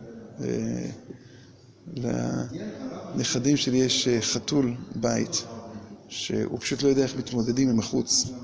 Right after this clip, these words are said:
והגיע שם איזה ז'לובת כזה, חתול, אה, חתול. אה, חיכה איזה, אה,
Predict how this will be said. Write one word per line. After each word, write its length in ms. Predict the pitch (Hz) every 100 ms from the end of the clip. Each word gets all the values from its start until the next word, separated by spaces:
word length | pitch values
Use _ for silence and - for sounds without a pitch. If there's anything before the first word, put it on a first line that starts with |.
| - -
והגיע 540 | 113 120 120 127 139
שם 240 | 131 127 120
איזה 240 | 113 113
ז'לובת 440 | 104 123 123 135
כזה, 220 | - 123 107
חתול, 480 | 110 - 131 123
אה, 60 | 110 - - - - - - - - - - - - - - - 185 180 170
חתול. 360 | - 113 165 127 - - - - - - - -
אה, 380 | 127 127 127 127 120
חיכה 280 | - - 139
איזה, 220 | 127 127 120 135 - - - 127 -
אה, 60 | 123